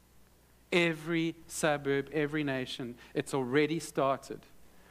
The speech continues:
Do you know, last week I wasn't here. Some of you noticed, maybe you didn't. You probably don't care. <laughs> But I wasn't here at the eight or the ten. And people, there were people worried about me. They messaged me, "Where are you?" Even Matt. Matt had forgotten. He actually gave me permission, but he forgot.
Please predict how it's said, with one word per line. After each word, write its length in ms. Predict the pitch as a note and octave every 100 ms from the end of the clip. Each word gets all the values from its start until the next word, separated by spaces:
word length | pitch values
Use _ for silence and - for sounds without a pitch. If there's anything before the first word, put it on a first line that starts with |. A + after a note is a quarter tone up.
| -
Do 100 | -
you 40 | D#3
know, 220 | D#3+ D#3 -
last 420 | C#3+ D#3 E3 - - - -
week 300 | D3+ D3 -
I 40 |
wasn't 340 | C3+ C#3 C#3 C#3+
here. 200 | D3 A#2+
Some 160 | C#3+
of 120 | C3+ C#3
you 100 | C3+
noticed, 560 | B2+ B2 B2 A#2+ -
maybe 220 | B2 B2
you 100 | B2
didn't. 320 | A#2+ A2+ A2 - - - -
You 80 | B2+
probably 220 | B2+ A#2+
don't 180 | A#2 A2
care. 180 | G#2+ A2 - - - - - D#4 -
<laughs> 140 | C#4+ - - - - - - -
But 120 | C#3+
I 40 | D3+
wasn't 380 | E3 F3+ F3 D#3+
here 180 | E3+
at 80 | D3
the 120 | E3
eight 220 | C#3 C3+ C#3+
or 80 |
the 100 | B2+
ten. 300 | B2+ C3+ G#2+ - - - - - - - - - - - -
And 160 | - C#3
people, 380 | F3+ E3 E3 D3 -
there 200 | C#3+ D#3
were 140 | F3
people 260 | E3+ E3 C#3+
worried 220 | C3 C3
about 220 | B2 B2
me. 80 | B2+
They 100 | C3
messaged 400 | B2 A#2+ A#2+ A2+
me, 160 | A#2
"Where 220 | A#2+ D#3+ D#3
are 120 | C#3+
you?" 180 | C#3 C#3
Even 180 | C#3+
Matt. 320 | C#3+ A#2+ G2 -
Matt 160 | C3
had 100 | C#3
forgotten. 380 | C#3+ C3 C3 A2+
He 160 | A2+ A#2
actually 220 | A#2 B2+
gave 100 | A#2+
me 100 | A#2
permission, 420 | - A#2+ - G#2
but 120 | G2+
he 80 | A2
forgot. 320 | - B2 A2